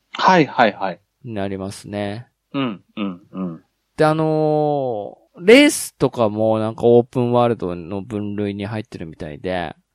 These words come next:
Speaker 1: はい、はい。
Speaker 2: ニードフォースピードシリーズ。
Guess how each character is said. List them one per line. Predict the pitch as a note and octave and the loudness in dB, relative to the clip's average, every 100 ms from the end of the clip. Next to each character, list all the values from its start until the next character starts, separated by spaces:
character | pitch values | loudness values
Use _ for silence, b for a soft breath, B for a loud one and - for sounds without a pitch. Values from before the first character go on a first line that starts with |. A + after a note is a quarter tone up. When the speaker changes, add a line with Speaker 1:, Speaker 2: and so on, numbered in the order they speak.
| _ | _
Speaker 1:
は | - D#3 | 0 2
い、 | A2+ | 4
は | A2 | 0
い。 | F2 _ _ D4+ | -4 _ _ -10
Speaker 2:
ニ | D3+ D#3+ | -2 2
ー | D#3+ | 4
ド | D3 | 4
フ | D3+ | 4
ォ | C#3+ C#3+ C#3 | 4 6 4
ー | |
ス | C#3 - C3+ | 0 -6 -8
ピ | - C3+ B2 | -4 -4 -2
ー | A2+ | 0
ド | G#2 F2 | 0 0
シ | - A2+ | -4 -4
リ | G#2 F#2 | -2 -4
ー | |
ズ。 | D#2 A1 | -6 -10